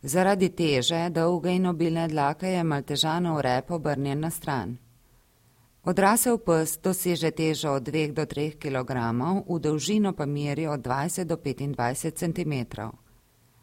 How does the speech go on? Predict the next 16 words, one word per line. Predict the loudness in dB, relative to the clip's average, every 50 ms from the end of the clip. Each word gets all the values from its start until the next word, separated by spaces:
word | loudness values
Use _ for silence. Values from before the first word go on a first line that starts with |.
| _ _ _ -4
Njegova | -4 -2 2 4 4 6 6 4 4
življenjska | 2 0 0 0 0 0 0 0 -2 -2 -2 -2 0
doba | 2 2 2 2 2 2 0 0
je | 2 2 0
od | 0 0
štirinajst | -2 -4 -2 0 0 2 2 2 2 0 0 0 -2
do | -4
petnajst | -4 -2 -4 -4 -4 -4 -4 -6 -6 -6 -6 -6
let. | -4 -4 -4 -6 -10 -16 -20 -20 _ _ _ _ _ _ _ _ _ _ _ _ _ _ _ _ -4 2
Ta | 2 2
pasma | 4 6 6 4 4 4 2 0 0
je | 0 0
dobrega | 2 4 4 4 4 4 2 0 0 2
in | 2 2 2
ljubeznivega | 0 0 0 0 -2 0 0 2 2 2 2 2 2 0
značaja, | -2 -2 -2 -2 -2 -2 -2 0 0 0 0 -2 -4 -4